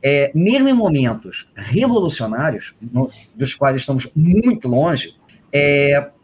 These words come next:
houve esse debate, se, se os sindicatos, os trabalhadores deveriam se alinhar, veja só, a governos revolucionários. E mesmo assim, muitos setores, a meu ver corretamente,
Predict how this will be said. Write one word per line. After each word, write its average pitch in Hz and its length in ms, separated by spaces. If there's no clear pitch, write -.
houve 240 300
esse 185 160
debate, 196 600
se, 160 380
se - 240
os 196 160
sindicatos, 156 560
os 139 100
trabalhadores 147 420
deveriam 175 600
se - 240
alinhar, 185 520
veja 202 200
só, 208 260
a 143 80
governos 147 380
revolucionários. 202 1000
E 175 160
mesmo 233 300
assim, 196 540
muitos 202 340
setores, 190 520
a 196 60
meu 180 140
ver 151 160
corretamente, 135 720